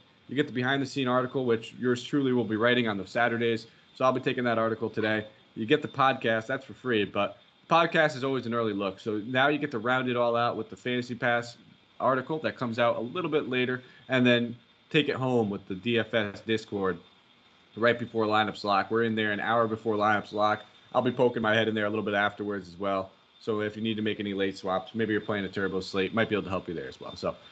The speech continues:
we got a lot of good things going on, guys. Let's take down some tournaments. Let's win some cash games. Follow me on Twitter at Mike Apotria, M I K E A P O T R I A. And last but not least, give us a thumbs up,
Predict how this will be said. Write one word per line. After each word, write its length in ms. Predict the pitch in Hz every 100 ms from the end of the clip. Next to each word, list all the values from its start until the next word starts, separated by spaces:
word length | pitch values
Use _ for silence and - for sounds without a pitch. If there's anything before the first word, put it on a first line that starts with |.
| -
we 80 | 156
got 100 | 202
a 40 |
lot 140 | 185 165
of 80 | 156
good 120 | 147
things 220 | 151 131
going 220 | 143 131
on, 160 | 127 127
guys. 400 | 123 123 120 - _ _ _ _ _ _ _ _ _ _ _ _ _ _ _ _ _ _ -
Let's 140 | 123
take 160 | 147 135
down 220 | 131 123
some 100 | -
tournaments. 640 | 135 131 127 127 - - - _ -
Let's 200 | 123 107
win 140 | 117 110
some 160 | 95
cash 340 | 92 123 127 -
games. 460 | 113 104 98 - _ _ _ _ -
Follow 180 | 127 117
me 100 | 120
on 120 | 113
Twitter 360 | 139 135 117 113 -
at 160 | 101
Mike 160 | 107 110
Apotria, 520 | - 135 135 131 113 - -
M 160 | 117 110
I 160 | 107
K 220 | 104 120 107
E 380 | 110 127 127 - 113
A 120 | 113
P 240 | 113 107
O 240 | 110 131 151 - _
T 180 | - 110
R 320 | 98 98 98 -
I 220 | 90 - -
A. 320 | 156 175 170 - _ _ -
And 140 | 120
last 240 | 143 135
but 80 | 135
not 180 | 120 113
least, 300 | 123 120 - _ _ _ _ _
give 80 | 214
us 80 | 180
a 60 |
thumbs 320 | 120 143 127 131
up, 320 | 127 -